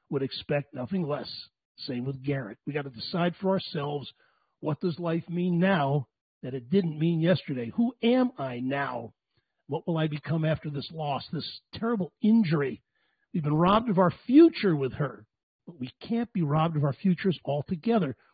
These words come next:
We must change for the better or forever be reduced by this. So you engage in what they call forward thinking. The past is filled with pain and regret.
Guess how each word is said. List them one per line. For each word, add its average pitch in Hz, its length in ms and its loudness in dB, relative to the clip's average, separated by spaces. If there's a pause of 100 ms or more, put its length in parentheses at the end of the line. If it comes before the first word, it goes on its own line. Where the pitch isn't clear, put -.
We 156 140 0
must 151 240 -4
change 214 360 0
for 190 120 2
the 156 80 2
better 180 440 2 (300)
or 165 120 -8
forever 170 480 0
be 147 180 -2
reduced 139 500 -2
by 113 200 -10
this. 107 280 -12 (240)
So - 80 2
you 226 200 6
engage 226 400 2
in 202 100 2
what 208 160 0
they 208 120 2
call 208 460 0 (680)
forward 220 400 0 (120)
thinking. 165 500 0 (520)
The 180 100 2
past 233 420 2
is 220 180 -4
filled 247 180 6
with 226 140 2
pain 233 280 2
and 220 100 0
regret. 190 440 2